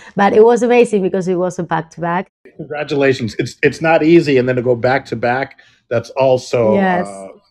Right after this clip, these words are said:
Speaker 1: Thank you.
Speaker 2: a great feat. Did you play in the World Series of Poker? 'Cause I know that you were in Vegas. We didn't get to hang out,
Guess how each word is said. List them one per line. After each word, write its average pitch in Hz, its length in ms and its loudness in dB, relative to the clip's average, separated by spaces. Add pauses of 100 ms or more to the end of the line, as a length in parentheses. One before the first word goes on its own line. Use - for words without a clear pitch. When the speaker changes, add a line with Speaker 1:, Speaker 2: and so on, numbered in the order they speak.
(340)
Speaker 1:
Thank 208 320 -4
you. 160 80 -8
Speaker 2:
a - 60 -12
great 117 320 -4
feat. 120 320 -12 (300)
Did 170 220 4
you 190 200 4
play 185 420 2
in 190 100 2
the 190 80 6
World 185 220 4
Series 190 300 4
of 175 80 -6
Poker? 196 260 2
'Cause 151 120 -2
I 143 100 2
know 156 180 2
that 180 120 4
you 156 100 2
were 151 100 2
in 131 140 -2
Vegas. 151 360 0
We 127 60 -4
didn't 143 180 -2
get 147 120 -4
to 143 100 -2
hang 135 200 -4
out, 165 340 -2